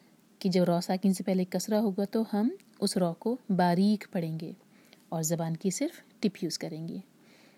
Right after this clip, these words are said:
وغفر لنا، اس کو فر کہنا غلط ہوگا، اس کو باریک رکھیں گے۔ وغفر لنا، لا ایک حرکہ، نا دو حرکہ۔ آگے ہے وَرْحَمْنَا، اب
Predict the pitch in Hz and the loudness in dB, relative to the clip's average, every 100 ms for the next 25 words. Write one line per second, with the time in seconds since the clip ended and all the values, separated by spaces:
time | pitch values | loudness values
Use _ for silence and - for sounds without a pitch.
0 | _ 190 175 180 175 160 - - - - | _ 0 4 6 4 -2 -12 -20 -18 2
1 | 247 214 175 175 165 156 151 - _ _ | 6 6 2 -4 -4 -6 -10 -14 _ _
2 | - - 202 - 226 208 190 - - 190 | -10 -6 -6 0 4 4 2 -4 -2 2
3 | 190 170 170 165 175 175 320 440 _ _ | 2 2 0 0 -4 -2 -6 -8 _ _
4 | _ - _ _ _ _ - 226 254 226 | _ -20 _ _ _ _ -6 -4 -2 0
5 | 175 165 - 127 - 147 151 190 _ _ | 0 0 -6 -12 -12 -10 -8 -10 _ _
6 | 180 185 185 170 165 - - - - 247 | 0 4 4 2 -6 -14 -20 -10 4 4
7 | 208 - 196 185 190 220 214 202 202 202 | 4 -2 0 4 6 6 6 4 4 4
8 | 202 - _ _ - - _ 185 175 - | 2 -4 _ _ -20 -20 _ 2 2 2
9 | 165 180 175 202 208 208 185 180 196 202 | -2 -6 -6 -2 -2 2 2 4 4 4
10 | 214 - 170 170 151 - - 160 - _ | 2 -2 -2 -2 -4 -12 -12 -12 -12 _
11 | _ _ _ _ _ _ _ 180 165 180 | _ _ _ _ _ _ _ -10 -6 -4
12 | 220 285 - 185 175 185 196 233 - - | -2 -4 -4 0 4 6 4 2 -4 -12
13 | - 190 175 170 165 165 - - - - | -2 2 2 0 -4 -8 -12 -20 -20 -8
14 | - | -6